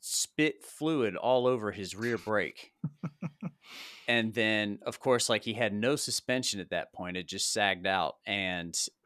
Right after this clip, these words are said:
Speaker 1: we were
Speaker 2: <laughs>
Speaker 1: pretty far from the car. Like, and this is a rugged trail, and he probably crashed three more times.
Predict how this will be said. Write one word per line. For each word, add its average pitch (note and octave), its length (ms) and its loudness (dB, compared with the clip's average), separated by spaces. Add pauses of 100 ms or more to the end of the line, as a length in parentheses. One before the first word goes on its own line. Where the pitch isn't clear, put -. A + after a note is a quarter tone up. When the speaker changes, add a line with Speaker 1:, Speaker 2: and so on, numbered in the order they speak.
(320)
Speaker 1:
we B2 120 0
were G2+ 100 -2
Speaker 2:
<laughs> D3 80 0
Speaker 1:
pretty E3+ 280 4
far A#2 320 6
from F#2+ 160 -10
the F2+ 80 -8
car. E2+ 340 0
Like, E2+ 220 -6
and G2+ 100 -4
this C3+ 160 -2
is A2 140 -4
a F#2 80 -2
rugged F2+ 440 -4
trail, E2+ 440 -4 (100)
and G2 300 -6
he B2 560 -6
probably G2+ 480 0
crashed F2 580 -2
three A2+ 340 -6
more F#2+ 240 -4
times. D#2+ 640 -6